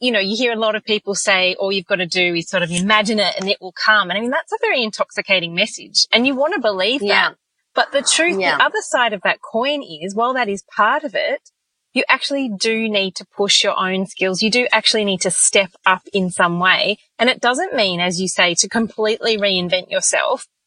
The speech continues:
Speaker 1: or to have an army where you didn't have one. It's about using what you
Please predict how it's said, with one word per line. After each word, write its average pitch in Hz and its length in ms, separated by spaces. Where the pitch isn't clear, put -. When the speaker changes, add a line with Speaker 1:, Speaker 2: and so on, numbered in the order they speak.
Speaker 1:
or 202 100
to 202 80
have 208 160
an 196 160
army 190 360
where 185 140
you 180 140
didn't 175 240
have 180 240
one. 196 400
It's - 220
about 240 420
using 214 360
what 196 140
you 202 100